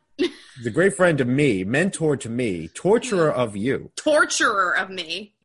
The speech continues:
Speaker 2: Torturer of you. He is like the grand inquis-, uh, inquisitor
Speaker 1: Yes.
Speaker 2: of, uh,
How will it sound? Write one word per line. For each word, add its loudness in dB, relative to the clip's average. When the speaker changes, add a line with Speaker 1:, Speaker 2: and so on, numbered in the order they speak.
Speaker 2:
Torturer 2
of 0
you. 0
He 0
is 0
like 0
the -2
grand 0
inquis-, -2
uh, 0
inquisitor -2
Speaker 1:
Yes. 0
Speaker 2:
of, -4
uh, -4